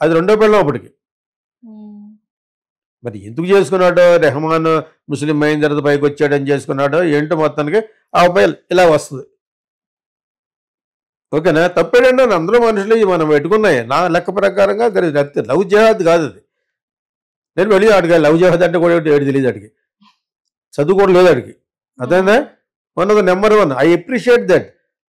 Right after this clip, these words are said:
Speaker 1: ఇండియాలో టాప్ డాన్స్ డైరెక్టర్గా ఉన్న అతన్ని మీరు పాడు చేయడానికి ట్రై చేస్తున్నారు.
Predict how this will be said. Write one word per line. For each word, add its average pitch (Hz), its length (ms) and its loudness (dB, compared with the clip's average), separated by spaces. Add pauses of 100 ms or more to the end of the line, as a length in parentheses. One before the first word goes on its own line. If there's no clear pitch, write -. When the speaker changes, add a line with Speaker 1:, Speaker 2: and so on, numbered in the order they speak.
(140)
Speaker 1:
ఇండియాలో 202 420 2
టాప్ 196 420 0
డాన్స్ 185 260 0
డైరెక్టర్గా 170 440 -2
ఉన్న 160 180 -4
అతన్ని 160 440 -4 (340)
మీరు 185 440 2
పాడు 165 320 0
చేయడానికి 175 300 0
ట్రై 147 160 0
చేస్తున్నారు. 131 520 -2